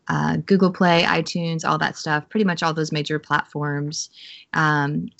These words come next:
and then I'm excited that they'll be able to still order a physical copy. I'm, I'm such a, um,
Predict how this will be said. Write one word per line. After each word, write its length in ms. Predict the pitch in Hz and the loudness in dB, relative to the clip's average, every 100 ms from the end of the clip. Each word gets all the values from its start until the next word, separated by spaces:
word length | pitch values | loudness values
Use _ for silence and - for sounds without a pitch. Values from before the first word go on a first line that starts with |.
| - | -4
and 220 | 180 180 | 0 2
then 180 | 170 165 | 2 2
I'm 180 | 165 160 | 0 -2
excited 680 | - - 185 196 185 165 156 | -6 -8 -4 -2 -2 -4 -4
that 580 | 156 143 143 151 - - | 0 2 0 -2 -8 -10
they'll 120 | 175 | -6
be 160 | 165 160 | -2 -2
able 160 | 160 160 | -2 -4
to 560 | - 165 156 147 143 | -4 -2 -2 -2 -4
still 280 | - - 269 | -8 -2 2
order 260 | 226 190 165 | 4 4 2
a 40 | |
physical 460 | 151 165 160 190 220 | 2 -2 -2 0 0
copy. 480 | 220 226 220 240 233 | 2 2 2 2 4
I'm, 200 | 202 202 196 | 6 6 6
I'm 180 | 208 | 4
such 260 | 214 214 208 | 4 0 2
a, 200 | 247 220 | 2 2
um, 420 | 175 160 151 160 | 2 0 -2 -6